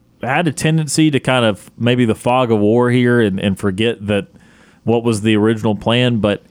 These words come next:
I think the plan was always on Finley's part to participate in spring practice. And I think maybe we're a little guilty, or some people, uh, a little guilty of forgetting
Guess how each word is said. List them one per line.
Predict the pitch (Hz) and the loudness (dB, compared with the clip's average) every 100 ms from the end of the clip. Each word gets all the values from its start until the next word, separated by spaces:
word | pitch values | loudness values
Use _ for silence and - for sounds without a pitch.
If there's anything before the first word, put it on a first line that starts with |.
| - _ _ _ _ | -20 _ _ _ _
I | 131 | -4
think | 131 196 220 | -2 -2 -2
the | 180 | -6
plan | - 170 180 156 | -2 0 0 0
was | 135 123 | 0 2
always | 139 160 156 139 131 127 | 2 2 2 2 0 0
on | 117 110 | -2 0
Finley's | 131 135 120 110 | 0 0 0 -2
part | - 151 135 - | -2 0 0 -2
to | 113 | -4
participate | - - 139 - - 117 | -4 -2 -2 -2 -2 -2
in | 98 | -4
spring | - 113 104 | -4 -2 -2
practice. | 151 165 - 82 82 - | -2 -4 -4 -10 -12 -4
And | 117 113 107 | 0 0 0
I | 110 107 | -2 -2
think | 139 143 | -2 -2
maybe | 123 120 120 113 | 0 0 2 2
we're | 110 117 | 2 2
a | 110 | 2
little | 117 120 | 2 0
guilty, | 120 120 117 120 | 0 0 0 2
or | 98 | 0
some | - 123 123 | 0 -2 0
people, | 127 113 113 | -2 0 0
uh, | 110 113 104 - _ _ _ _ _ - - | 2 0 -2 -8 _ _ _ _ _ -8 0
a | |
little | 127 135 123 | 2 2 2
guilty | 127 123 127 | 0 0 0
of | 117 | -2
forgetting | - 98 98 113 139 151 | -2 -4 -2 -2 0 0